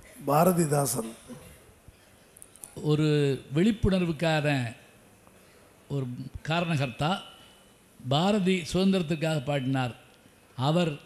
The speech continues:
Speaker 2: சமுதாய மாற்றத்துக்காக பாடினார்.
Speaker 1: திருஞான சம்பந்தர்.
Speaker 2: அன்னைக்கு ஒரு யுகப்புரட்சி ஏற்படுத்தியது போல தமிழ்நாட்டில் சமணம், பௌத்தம் போன்றவை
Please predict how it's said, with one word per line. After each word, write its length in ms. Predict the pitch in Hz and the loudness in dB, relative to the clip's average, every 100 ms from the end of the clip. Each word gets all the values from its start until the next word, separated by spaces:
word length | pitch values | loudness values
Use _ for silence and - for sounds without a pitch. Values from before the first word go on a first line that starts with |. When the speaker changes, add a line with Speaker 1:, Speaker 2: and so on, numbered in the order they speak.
| - - | -20 -20
Speaker 2:
சமுதாய 520 | - 151 175 214 208 | -4 0 4 4 6
மாற்றத்துக்காக 640 | 180 160 143 131 139 135 143 | 4 2 -2 -2 0 0 0
பாடினார். 380 | 123 113 104 95 - - - - - - - - - - - - - - - - - - | -2 -2 -6 -10 -16 -20 -20 -18 -16 -16 -16 -14 -14 -12 -14 -12 -12 -14 -12 -12 -12 -2
Speaker 1:
திருஞான 520 | 202 202 208 202 196 | 2 6 8 8 8
சம்பந்தர். 560 | 185 165 170 165 147 - - - - - - - - - - - - - - | 6 4 2 2 2 -4 -8 -18 -20 -20 -20 -20 -20 -20 -20 -20 -20 -18 -4
Speaker 2:
அன்னைக்கு 600 | 131 156 147 156 185 214 - - - - _ _ - - | 0 0 0 0 0 0 -6 -20 -20 -20 _ _ -20 -8
ஒரு 180 | 131 131 | -4 -2
யுகப்புரட்சி 800 | 127 135 151 220 226 202 - | -2 0 2 4 4 4 2
ஏற்படுத்தியது 680 | 180 165 156 160 139 156 143 | 4 4 2 0 -2 -2 -2
போல 420 | 131 147 143 110 98 - - _ - - _ _ | 0 0 0 -2 -6 -20 -20 _ -20 -20 _ _
தமிழ்நாட்டில் 720 | - 151 180 170 151 131 143 123 - | 0 2 4 2 0 -2 -4 -4 -14
சமணம், 540 | - - 147 180 190 202 | -12 -2 2 4 4 4
பௌத்தம் 400 | 160 160 151 165 | 4 0 0 0
போன்றவை 580 | 151 143 143 139 131 | 2 0 -2 -2 -2